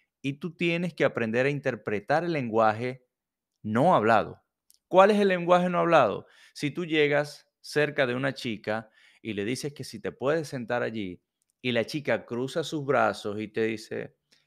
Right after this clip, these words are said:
"Si no hay otro lugar, está bien", quiere decir que no le agrada tu presencia. Por colocarte un simple ejemplo, debes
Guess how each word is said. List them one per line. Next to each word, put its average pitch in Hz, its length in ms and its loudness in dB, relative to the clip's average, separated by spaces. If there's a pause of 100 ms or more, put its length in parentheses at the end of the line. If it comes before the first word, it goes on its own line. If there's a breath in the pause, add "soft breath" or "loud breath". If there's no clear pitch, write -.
"Si 135 220 -2
no 135 100 2
hay 143 140 6
otro 156 240 2
lugar, 156 600 2 (340)
está 170 260 -4
bien", 147 440 -4 (1160 soft breath)
quiere 143 300 6
decir 151 500 2
que 120 140 -2
no 113 100 0
le 120 80 2
agrada 131 460 4
tu 98 120 -4
presencia. 101 720 -8 (460)
Por 113 180 -4
colocarte 131 560 -2
un 151 100 -4
simple 147 560 -6
ejemplo, 98 540 -8 (520 loud breath)
debes 185 680 4